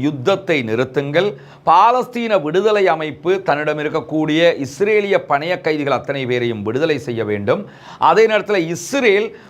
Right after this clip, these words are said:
பாலஸ்தீனர்களை விடுதலை செய்வதோடு யுத்த நிறுத்தத்திற்கு இணங்குவதோடு மனிதாபிமான உதவிகளை அனுமதிக்க வேண்டும், காசா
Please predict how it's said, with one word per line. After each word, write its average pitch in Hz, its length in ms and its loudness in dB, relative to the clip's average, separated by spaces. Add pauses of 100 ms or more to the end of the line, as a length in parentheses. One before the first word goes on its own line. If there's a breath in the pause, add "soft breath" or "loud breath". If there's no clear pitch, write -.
(140 loud breath)
பாலஸ்தீனர்களை 220 920 2 (120)
விடுதலை 170 300 0 (120)
செய்வதோடு 131 540 0 (400 loud breath)
யுத்த 165 300 4
நிறுத்தத்திற்கு 190 580 0 (100)
இணங்குவதோடு 147 680 0 (420 loud breath)
மனிதாபிமான 233 880 2 (140)
உதவிகளை 170 520 0 (220)
அனுமதிக்க 160 640 -2
வேண்டும், 123 360 -2 (380 loud breath)
காசா 170 440 4